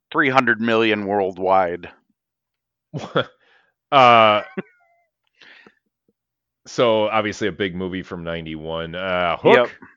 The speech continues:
Speaker 1: Yep. Hook.
Speaker 2: Okay.
Speaker 1: Insane. Hun-,
Speaker 2: Yeah.
Speaker 1: three hundred million worldwide. Jesus Christ.
Speaker 2: Yeah, that's considered a flop. We've had this conversation before. I think it was on that
Speaker 1: Yeah.
Speaker 2: last Boy Scout thing.
Speaker 1: Yep.
Speaker 2: Okay.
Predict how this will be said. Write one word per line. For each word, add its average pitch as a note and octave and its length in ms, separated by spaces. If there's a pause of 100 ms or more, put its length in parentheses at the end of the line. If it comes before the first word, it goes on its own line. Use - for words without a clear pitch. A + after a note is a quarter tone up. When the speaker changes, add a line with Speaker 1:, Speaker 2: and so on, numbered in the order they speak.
(440)
Speaker 1:
Yep. F#3 260 (600)
Hook. - 540 (160)
Speaker 2:
Okay. G1+ 100 (960)
Speaker 1:
Insane. G#2+ 640 (240)
Hun-, A#2+ 280
Speaker 2:
Yeah. - 80
Speaker 1:
three C3 180
hundred A#2+ 280
million G2 500
worldwide. G2 580
Jesus F#2+ 380
Christ. G#2+ 160
Speaker 2:
Yeah, C3+ 80
that's A#2 160
considered C#3 420
a G#2 40
flop. A#2+ 360
We've F3+ 140
had G#2 160
this E2+ 120
conversation D#2 500
before. D#2+ 260
I D2+ 40
think E2 140
it C#2 60
was C#2 140
on C2+ 120
that C2+ 200
Speaker 1:
Yeah. C3 140
Speaker 2:
last - 160
Boy C2+ 140
Scout - 340 (540)
thing. C#2+ 240
Speaker 1:
Yep. A#2 240 (840)
Speaker 2:
Okay. - 100